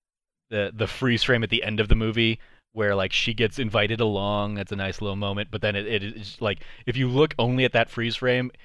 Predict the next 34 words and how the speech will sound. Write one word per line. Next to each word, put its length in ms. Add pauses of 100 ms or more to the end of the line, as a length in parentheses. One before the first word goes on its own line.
(240)
it 240
looks 420
like 260
Eddie 240
won 200
the 40
trophy 400
and 120
she's 180
just 180
looking 300
at 120
it 60
longingly. 400
It's 120
like, 160
that's 160
a 80
weird 440 (320)
way 160
to 180
end 220
this. 360
Whatever. 520 (220)
Whatever. 160 (180)
I 80
did 220
appreciate 680 (460)
that 240
they 160
didn't 420
have 260
him 240
win. 340